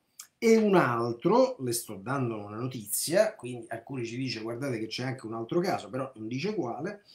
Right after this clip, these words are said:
le verifiche hanno prodotto risultati negativi e i contratti non sono stati sottoscritti, ovvero sono stati risolti." E domanda allora Manacorda: "Ma perché non dice que-, mm, quali imprese hanno vinto la gara?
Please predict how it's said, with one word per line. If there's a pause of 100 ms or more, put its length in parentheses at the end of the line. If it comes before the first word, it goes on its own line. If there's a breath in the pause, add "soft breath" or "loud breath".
(320 loud breath)
le
verifiche
hanno
prodotto
risultati
negativi
e
i
contratti
non
sono
stati
sottoscritti,
ovvero
sono
stati
risolti." (200)
E
domanda
allora
Manacorda:
"Ma (100)
perché
non
dice
que-,
mm, (100)
quali
imprese (320 loud breath)
hanno
vinto
la
gara?